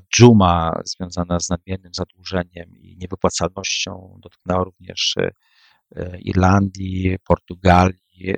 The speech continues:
e, oraz, e, mogła dot-, dotykała w zasadzie Włoch, e, czy Hiszpanii. Analitycy,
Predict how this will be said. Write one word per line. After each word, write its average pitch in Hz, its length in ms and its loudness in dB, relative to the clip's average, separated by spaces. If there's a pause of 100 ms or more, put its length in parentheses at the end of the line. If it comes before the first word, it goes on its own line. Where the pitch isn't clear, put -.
e, 98 920 -18
oraz, 90 560 0
e, 90 280 -14
mogła 92 340 2
dot-, - 240 -8 (120)
dotykała 110 560 4
w - 40 -6
zasadzie - 400 -14 (120)
Włoch, 98 480 -4
e, - 100 -20
czy - 160 -12 (120)
Hiszpanii. - 500 -4 (580)
Analitycy, 131 640 2